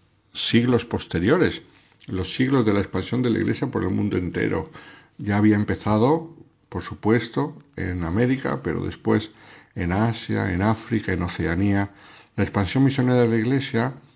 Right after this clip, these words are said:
floreció, eso, en los siglos posteriores, pero él fue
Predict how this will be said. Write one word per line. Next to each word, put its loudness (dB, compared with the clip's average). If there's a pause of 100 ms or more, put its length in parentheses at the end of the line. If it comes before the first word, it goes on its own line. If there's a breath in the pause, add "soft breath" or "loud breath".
(440 soft breath)
floreció, 0 (800)
eso, 0
en -2
los -2
siglos 2
posteriores, -2 (400 loud breath)
pero 4
él 2
fue 0